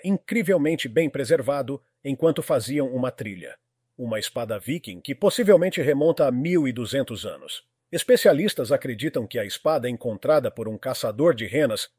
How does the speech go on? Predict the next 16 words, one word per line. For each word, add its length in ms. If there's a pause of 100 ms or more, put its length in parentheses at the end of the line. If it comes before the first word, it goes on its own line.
chamado 480
Dinar 460
Rambach, 800
data 420
de 160
entre 240
oitocentos 800
e 40
cinquenta 640
e 80
novecentos 760
e 60
cinquenta 480
depois 320
de 140
Cristo, 420